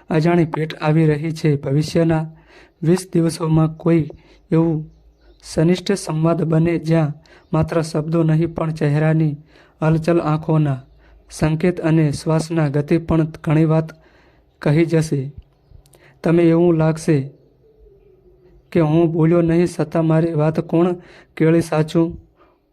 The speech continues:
કહ્યું તો હવે તમારું ભવિષ્ય તમારા શબ્દોમાં નહીં, પણ પરંતુ તમારી નર્મળ ઉર્જામાં હોપાયું છે. તમે જ્યાં જશો ત્યાં વાતાવરણ બદલાશે.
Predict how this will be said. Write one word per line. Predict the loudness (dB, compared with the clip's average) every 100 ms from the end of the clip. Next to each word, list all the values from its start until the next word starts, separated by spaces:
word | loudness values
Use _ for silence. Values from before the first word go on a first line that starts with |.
| _
કહ્યું | 0 0 0
તો | 0
હવે | 2 2 0
તમારું | -2 -4 -2 -2
ભવિષ્ય | -2 -4 -2 -2
તમારા | 0 0 0
શબ્દોમાં | -2 -6 -2 0 2 2
નહીં, | 2 0
પણ | -2 -8 -10 -16 _ _ _ _ _ _ _ -4
પરંતુ | -2 0 -2 -2
તમારી | 0 0 2 2
નર્મળ | 0 0 2 0 -2 -6 -20 -6
ઉર્જામાં | -2 0 2 2 0
હોપાયું | 0 -4 -4 -4 -4 -6 -8
છે. | -8 -2 -2 -4 _ _ _ _ _ _ -4
તમે | -2 0
જ્યાં | 0 0 0 2
જશો | 0 -2 -6
ત્યાં | -2 0 -2 -6 _ -20 _ -4
વાતાવરણ | -2 -2 -2 0 2
બદલાશે. | 2 0 0 -2 -2 -6